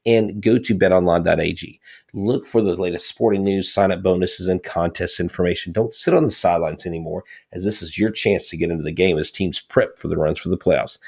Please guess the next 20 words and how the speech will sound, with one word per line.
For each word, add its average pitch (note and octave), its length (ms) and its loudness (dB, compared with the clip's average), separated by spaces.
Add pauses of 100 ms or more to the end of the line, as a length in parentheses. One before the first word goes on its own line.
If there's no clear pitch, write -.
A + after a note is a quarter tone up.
(260)
Head C3 120 4
to C3 60 4
the A#2 120 4
website G2 600 4
or F#2 120 0
use A2 320 0
your C3 100 -2
mobile G2 180 0
device D#2+ 340 0
to - 100 -14
sign F#2+ 260 0
up - 140 -2
today G2 320 2
and D#2 100 -6
receive A2+ 360 -2
your E2 100 -2
fifty - 280 -4
percent B2 320 -2
welcome B2 340 2
bonus D2+ 340 -2